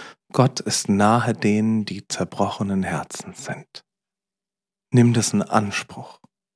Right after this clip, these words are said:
Fordere es ein, wenn du keine Kraft hast und nicht weißt, wie du anfangen sollst. Sag's Gott.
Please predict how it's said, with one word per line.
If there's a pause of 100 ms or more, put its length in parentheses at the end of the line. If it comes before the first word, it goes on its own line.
(280)
Fordere
es (120)
ein, (720)
wenn
du
keine
Kraft
hast
und
nicht
weißt, (500)
wie
du
anfangen
sollst. (440)
Sag's
Gott.